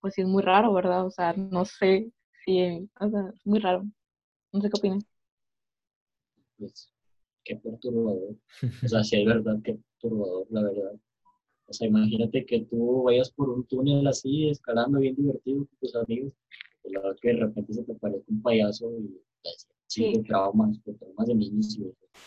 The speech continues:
Speaker 1: Y bueno, es, o sea, ese tema del payaso sí nos lleva a una pregunta, o sea, ¿ustedes creen que ese payaso sea como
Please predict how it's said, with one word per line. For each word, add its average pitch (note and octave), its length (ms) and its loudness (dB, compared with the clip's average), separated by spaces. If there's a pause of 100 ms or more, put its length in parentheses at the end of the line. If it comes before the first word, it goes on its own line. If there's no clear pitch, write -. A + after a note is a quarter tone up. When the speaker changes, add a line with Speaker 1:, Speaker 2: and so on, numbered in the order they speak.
(160)
Speaker 1:
Y A3+ 80 -6
bueno, G#3 420 2
es, G#3 300 0
o G3+ 180 0
sea, G3 260 0
ese G#3 220 -4
tema G#3 420 2
del G3+ 180 4
payaso F#3+ 500 -6 (120)
sí G#3 100 0
nos G3 200 0
lleva G3 300 2
a G#3 40 4
una G3+ 720 -2
pregunta, F#3 600 -6
o E3+ 60 -10
sea, F3+ 220 -14 (340)
¿ustedes A3+ 440 0
creen A3 420 2
que G3 360 2
ese G3 280 0
payaso G#3 560 0
sea F#3+ 460 0
como G#3 420 -2